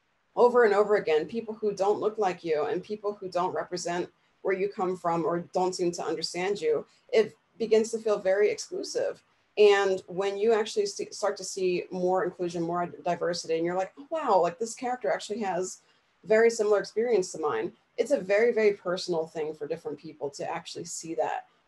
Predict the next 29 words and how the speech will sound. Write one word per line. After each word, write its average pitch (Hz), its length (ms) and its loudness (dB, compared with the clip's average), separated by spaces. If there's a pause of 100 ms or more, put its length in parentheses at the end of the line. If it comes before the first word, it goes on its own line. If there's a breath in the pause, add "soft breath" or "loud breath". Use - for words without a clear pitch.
You 214 100 6
know, 170 120 4
like, 208 160 4
even, 233 260 -4
it's, 233 200 4
it's 208 140 -6
a 208 60 -4
silly 233 220 4
example, 208 420 2
but 170 200 2
even 220 220 0
when 202 120 2
I 196 100 -2
was, 196 140 -2
I'm 240 140 0
a, - 120 2
I've 214 140 0
been 233 100 4
a 208 40 4
Pokemon 190 480 -4
player 175 240 0
since 170 200 -6
Pokemon 170 460 -4
first 156 240 -8
came 156 160 -6
out. 92 240 -4 (400)
When 196 240 0
Pokemon 240 540 2
first 208 480 0